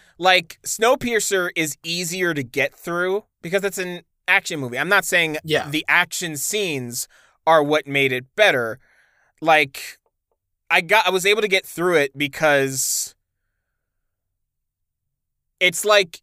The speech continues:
Speaker 1: it doesn't linger on anything for too long. Like, everything is at a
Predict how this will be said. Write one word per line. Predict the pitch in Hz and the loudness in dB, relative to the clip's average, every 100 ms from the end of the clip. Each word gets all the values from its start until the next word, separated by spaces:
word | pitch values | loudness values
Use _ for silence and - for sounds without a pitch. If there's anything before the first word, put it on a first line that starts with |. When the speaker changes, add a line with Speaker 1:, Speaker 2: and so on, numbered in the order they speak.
| _ | _
Speaker 1:
it | 185 | 0
doesn't | 170 214 233 | 2 0 0
linger | 160 175 190 185 | 0 0 2 4
on | 170 | 4
anything | 165 156 151 143 | 2 2 -2 -4
for | 143 | -6
too | 151 | -6
long. | 135 123 90 65 85 - _ _ | -4 -6 -8 -14 -20 -20 _ _
Like, | 160 170 160 - - - | 2 4 4 0 -14 0
everything | 170 180 196 190 170 | 2 2 2 0 0
is | 156 | 2
at | 160 | 4
a | 160 151 | 4 0